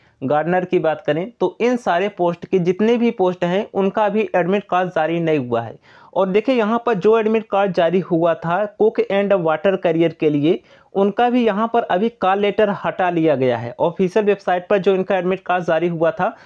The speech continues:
वहाँ से ये लिंक तो है, किंतु डाउनलोड का जो ऑप्शन था, जो इनका सिटी एनिमेशन दिखा रहा था, अभी यहाँ पर देखिए वो हट चुका है। यहाँ पर जब मैं वीडियो बना रहा हूँ, तो वो एडमिट कार्ड वाला ऑप्शन भी हट चुका है।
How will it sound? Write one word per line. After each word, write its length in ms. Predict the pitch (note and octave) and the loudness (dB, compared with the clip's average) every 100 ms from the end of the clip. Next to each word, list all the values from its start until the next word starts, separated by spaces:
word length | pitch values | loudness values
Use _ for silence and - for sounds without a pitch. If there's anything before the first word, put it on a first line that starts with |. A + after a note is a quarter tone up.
| - - | -10 -2
वहाँ 300 | D#3+ G#3 A#3 | 0 0 0
से 140 | A#3 | 0
ये 180 | G#3+ A3 | 0 2
लिंक 300 | G3+ A3+ A#3+ | 2 2 0
तो 180 | A#3 G3 | 0 0
है, 240 | F#3 F#3 | 2 0
किंतु 280 | - G#3 A3 | 2 0 0
डाउनलोड 480 | F3 E3 E3 F3+ A3 | 2 0 2 2 2
का 120 | - | 0
जो 140 | G3+ G3 | 2 2
ऑप्शन 420 | - D#3+ G3 E3+ | 2 -2 -2 -4
था, 160 | G3 G3 | -2 0
जो 140 | F#3 | 0
इनका 200 | F3 G3 | 0 0
सिटी 360 | F#3+ F3+ G#3 - | 0 0 0 0
एनिमेशन 480 | F3 E3+ E3 G3 E3+ | 2 2 0 0 -2
दिखा 280 | D#3+ F3+ | -2 -2
रहा 140 | E3+ E3 | 0 0
था, 200 | G3 A3 - - - | -2 -4 -8 -10 -4
अभी 220 | F#3 B3 | 0 2
यहाँ 220 | A#3+ B3 | 2 0
पर 100 | A#3 | 0
देखिए 240 | G#3 G#3 A3+ | 0 0 2
वो 180 | G3 A3 | 2 2
हट 220 | G#3 G3+ | 0 -2
चुका 300 | F#3 F3 D3 | -2 0 -2
है। 180 | C3 C3+ | 0 -2
यहाँ 200 | E3 G3 | -2 0
पर 160 | G3 | 0
जब 160 | F3 G3 | 0 0
मैं 140 | G3+ | 2
वीडियो 280 | F#3 F3 F#3+ | 2 2 2
बना 220 | F3+ F3+ | 0 0
रहा 120 | E3+ | 0
हूँ, 160 | E3+ A#3 - - - | -2 -4 -8 -12 -4
तो 80 | F#3 | 0
वो 140 | A#3 | 2
एडमिट 400 | B3 F#3+ G#3+ A3 | 2 0 0 0
कार्ड 180 | G3 G3+ | -2 0
वाला 200 | G3 G#3 | 0 0
ऑप्शन 380 | F#3+ E3 - G3+ | 0 -2 -2 0
भी 140 | G3+ F#3+ | 0 0
हट 200 | G3 F#3 | -4 -2
चुका 280 | F#3 F3 | -2 0
है। 100 | F#3+ | -4